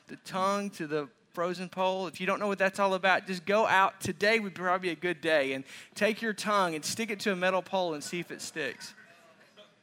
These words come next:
Right? Yeah. So anyhow, but I'm gonna kinda triple dog dare you this weekend. I, I'm gonna kinda really lay it down this weekend. I,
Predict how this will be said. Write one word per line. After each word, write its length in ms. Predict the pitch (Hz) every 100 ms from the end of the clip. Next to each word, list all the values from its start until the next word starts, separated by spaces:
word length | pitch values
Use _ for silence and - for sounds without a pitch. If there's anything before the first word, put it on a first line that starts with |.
| _ _ _ _ _ -
Right? 180 | 170 - - -
Yeah. 200 | 220 185 - -
So 320 | - 277 254 -
anyhow, 540 | 294 330 262 226 220 - - 180
but 180 | 269 - - _ _ _ -
I'm 140 | 294 320
gonna 160 | 339
kinda 260 | 277 294 262
triple 320 | - 294 262
dog 280 | 247 240 196
dare 180 | 214 226
you 180 | 202 147
this 240 | 131 -
weekend. 360 | 127 113 - -
I, 320 | 165 226 277
I'm 60 | 302
gonna 140 | 330
kinda 260 | 311 294 277
really 320 | 240 269 269
lay 360 | 214 214 240 240
it 160 | -
down 300 | 180 190 196
this 200 | 180 151 165
weekend. 240 | 143 156
I, 260 | 196 214